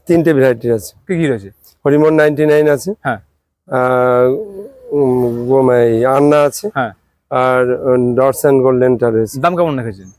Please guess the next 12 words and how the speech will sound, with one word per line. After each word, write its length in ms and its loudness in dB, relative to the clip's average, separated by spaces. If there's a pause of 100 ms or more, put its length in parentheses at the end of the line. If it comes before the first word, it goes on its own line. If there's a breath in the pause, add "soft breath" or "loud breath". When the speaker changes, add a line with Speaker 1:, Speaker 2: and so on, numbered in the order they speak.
(460)
Speaker 1:
তিনটেরই 380 2
একই 260 0
দাম। 240 -8 (100)
Speaker 2:
কত? 200 -6 (360)
Speaker 1:
এখন 140 0
সত্তর 320 -4
টাকা। 240 -16 (120)
Speaker 2:
সত্তর 300 -4
টাকা। 300 -2 (300)
গাছের 200 -2
সব 120 4
ইকুয়ালিটি? 540 -2